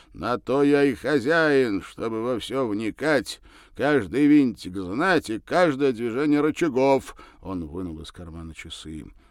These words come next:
вспомнил, что обещал еще в театр заехать. Надо было спешить, чтобы к репетиции поспеть.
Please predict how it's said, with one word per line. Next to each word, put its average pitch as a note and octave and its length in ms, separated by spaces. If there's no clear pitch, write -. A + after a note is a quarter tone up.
вспомнил, D#2 720
что - 220
обещал D2+ 420
еще D2 220
в - 80
театр G#2 440
заехать. C#2+ 640
Надо D#3+ 400
было D#3+ 200
спешить, D3+ 760
чтобы A2+ 340
к - 100
репетиции - 840
поспеть. - 880